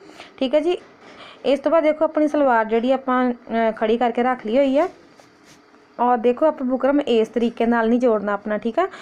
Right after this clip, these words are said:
ਆਪਾਂ ਦੋ ਇੰਚ ਅੱਗੇ ਨੂੰ ਵਧਾ ਕੇ ਤੇ ਫਿਰ ਆਪਾਂ ਇਹਨੂੰ ਜੋੜਨਾ ਸਟਾਰਟ ਕਰਨਾ ਆ, ਠੀਕ ਆ। ਆਪਣੀ ਜਿ-, ਜਿਹੜੀ ਆਪਾਂ ਸਲਵਾਰ ਦੀ ਮੋਹਰੀ ਰੱਖੀ ਹੋਈ ਆ, ਉਹ ਤੋਂ ਦੋ ਇੰਚ, ਦੋਨਾਂ ਸਾਈਡਾਂ ਤੋਂ ਦੋ ਦੋ ਇੰਚ ਜਿਹੜਾ ਆਪਣਾ ਟਿਕਨ ਹੈ ਵੱਧ ਹੋਣਾ ਚਾਹੀਦਾ, ਠੀਕ ਆ ਜੀ।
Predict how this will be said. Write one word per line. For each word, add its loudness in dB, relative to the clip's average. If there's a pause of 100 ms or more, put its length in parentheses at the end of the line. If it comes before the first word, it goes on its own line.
(260)
ਆਪਾਂ 0
ਦੋ 4
ਇੰਚ 2 (100)
ਅੱਗੇ 0
ਨੂੰ 2
ਵਧਾ 0
ਕੇ 0 (840)
ਤੇ 2
ਫਿਰ 2
ਆਪਾਂ 0
ਇਹਨੂੰ 2
ਜੋੜਨਾ 0
ਸਟਾਰਟ -4
ਕਰਨਾ -6
ਆ, -8
ਠੀਕ -8
ਆ। 0 (1200)
ਆਪਣੀ 0
ਜਿ-, 0
ਜਿਹੜੀ 2
ਆਪਾਂ 0
ਸਲਵਾਰ 0
ਦੀ -2
ਮੋਹਰੀ 0
ਰੱਖੀ -2
ਹੋਈ 4
ਆ, 4
ਉਹ 0
ਤੋਂ 0
ਦੋ 4
ਇੰਚ, 0 (360)
ਦੋਨਾਂ 2
ਸਾਈਡਾਂ 0
ਤੋਂ 2
ਦੋ 2
ਦੋ 4
ਇੰਚ 0
ਜਿਹੜਾ -2
ਆਪਣਾ -2
ਟਿਕਨ 0
ਹੈ 2
ਵੱਧ 0
ਹੋਣਾ 0
ਚਾਹੀਦਾ, -4
ਠੀਕ -4
ਆ 2
ਜੀ। -6